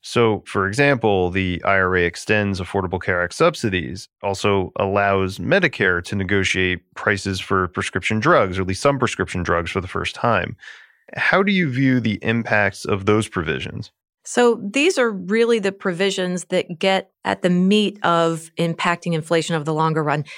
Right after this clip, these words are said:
Speaker 2: And I'll focus in on healthcare costs here. So specifically, drug prices have been quite high. Being able to lower drug prices helps lower income households. It helps older cohorts.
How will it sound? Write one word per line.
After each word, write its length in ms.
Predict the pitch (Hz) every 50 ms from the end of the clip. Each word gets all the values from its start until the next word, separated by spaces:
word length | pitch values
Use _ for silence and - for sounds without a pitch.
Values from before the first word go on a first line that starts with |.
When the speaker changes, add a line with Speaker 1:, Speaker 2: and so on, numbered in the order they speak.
| - - - -
Speaker 2:
And 100 | 214 214
I'll 120 | 208 208
focus 420 | 208 - 254 247 - 247 226 -
in 160 | 208 202 196 190
on 300 | 170 170 165 160 165 160 - - - - _ _ -
healthcare 400 | - 220 220 214 - - 175 156
costs 360 | - - 156 151 147 - -
here. 340 | - 156 113 101 113 - - _ - - - _ -
So 260 | - - 214 202 202
specifically, 760 | 196 - - 214 202 - 254 262 254 247 - 214 202 202 196
drug 520 | 170 156 180 190 190 196 202 190 185 -
prices 680 | - - 180 170 160 156 - 170 165 156 156 151 - - - - - - - - -
have 240 | - - 226 226 202
been 180 | 214 208 196
quite 300 | 196 - - 180 175 170
high. 480 | - - 165 160 156 156 156 160 156 160 - _ _ _ _ _ - 175
Being 260 | 190 247 269 262 247
able 220 | 226 208 190 185 185
to 120 | - 190
lower 320 | 175 180 180 185 196 190
drug 360 | 180 160 175 175 165 170 160 -
prices 680 | - 156 156 151 143 - 165 160 156 156 151 - - - _ _ _
helps 520 | - - 185 180 180 - - - - - - -
lower 260 | 165 180 190 202 214
income 240 | 208 202 190 202 196
households. 540 | 180 180 190 185 170 - 180 175 170 151 -
It 40 | -
helps 300 | 170 170 147 - - - -
older 340 | - 175 190 214 196 208 202
cohorts. 840 | 190 - - 196 185 180 - - 175 175 165 - - - - -